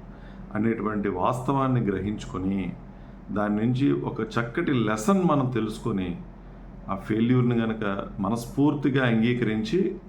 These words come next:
ఆ ఫెయిల్యూర్ ఇచ్చినటువంటి అనుభవం, ఆ ఫెయిల్యూర్ ఇచ్చినటువంటి మెసేజ్ని మనం తీసుకోగలిగితే ఖచ్చితంగా నువ్వు సక్సెస్ వైపు వెళ్ళగలుగుతావు. అందులో ఏ విధమైన అనుమానం లేదు.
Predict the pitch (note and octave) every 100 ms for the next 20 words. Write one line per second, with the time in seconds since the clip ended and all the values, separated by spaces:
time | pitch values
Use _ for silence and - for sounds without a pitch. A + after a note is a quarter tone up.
0 | - G#2 - C3+ E3+ F3+ F3+ F3 - C#3+
1 | B2 A#2+ A#2 G#2 F2+ F#2+ G#2+ G#2+ - -
2 | - - - - G#2+ - B2 C#3 E3+ F3
3 | D#3 - C#3 B2+ A#2+ G#2+ F#2 F#2+ - D#3+
4 | C3 G2 F2 - - - - - G2 F#2+
5 | A2 A2 A#2+ G#2 G2 F2+ F#2 G2+ F#2+ G2
6 | - - - - - F2 G#2 A#2 A#2+ A2+
7 | G2+ F#2 - F#2+ G2 F#2+ F#2 F#2 F2+ F#2+
8 | F2+ F2 G#2+ F2+ F#2 F2+ F2+ F#2 F2+ E2+
9 | E2+ E2 E2+ F2 E2+